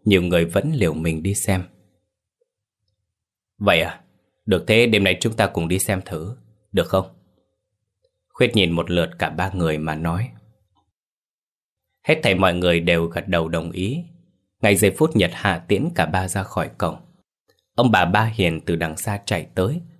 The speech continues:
gương mặt mừng rỡ. Hữu Toàn ôm chầm lấy cả hai, mình béo sụt sùi lau nước mắt. Nó cảm động quá, tự nhiên nó thấy nhớ ông bà vui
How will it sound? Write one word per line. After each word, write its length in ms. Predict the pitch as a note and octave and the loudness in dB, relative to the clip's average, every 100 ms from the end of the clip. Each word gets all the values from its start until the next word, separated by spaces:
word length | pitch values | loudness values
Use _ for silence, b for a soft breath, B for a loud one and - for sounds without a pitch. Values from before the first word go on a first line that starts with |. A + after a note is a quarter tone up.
| - | 0
gương 220 | G2 F2+ | 2 2
mặt 140 | E2+ F#2 | -2 0
mừng 280 | F2 D#2+ | -2 -2
rỡ. 200 | D#2+ G2 E3 - - _ _ _ _ _ _ _ | -4 -4 -4 -8 -18 _ _ _ _ _ _ _
Hữu 160 | A#2+ D#3 D#3 | 4 4 4
Toàn 240 | F#2+ F2 - | 4 2 0
ôm 140 | A#2+ A#2+ | -2 -2
chầm 200 | - E2+ | 0 0
lấy 180 | E2 B2 - | 0 -4 -2
cả 220 | D#2+ - | -4 -4
hai, 300 | - G#2+ A2 _ _ _ _ - | -4 -4 -4 _ _ _ _ -2
mình 240 | F#2+ E2+ | 0 2
béo 240 | F#2 B2 | 2 0
sụt 220 | E3 E2+ E2 | 0 -2 -2
sùi 300 | - E2 D#2+ | 0 0 0
lau 200 | F#2+ G2+ | -2 -2
nước 280 | C3+ - | -4 -2
mắt. 160 | C3+ D3 - _ _ _ _ _ _ - | -4 -4 -8 _ _ _ _ _ _ -2
Nó 80 | A2+ | 0
cảm 320 | A2+ D#2+ E2+ | 0 0 0
động 220 | F2 - | -2 -2
quá, 260 | - B2+ - _ _ _ _ - | -6 -6 -8 _ _ _ _ 2
tự 80 | G2 | 4
nhiên 260 | F#2+ F#2 | 4 4
nó 80 | G#2+ A2 | 2 0
thấy 100 | A#2 | -2
nhớ 260 | A#2+ A2+ | -2 -2
ông 200 | B2 G#2 | -2 -2
bà 140 | F2+ D2+ | -4 -6
vui 300 | G2+ G2+ | -4 -4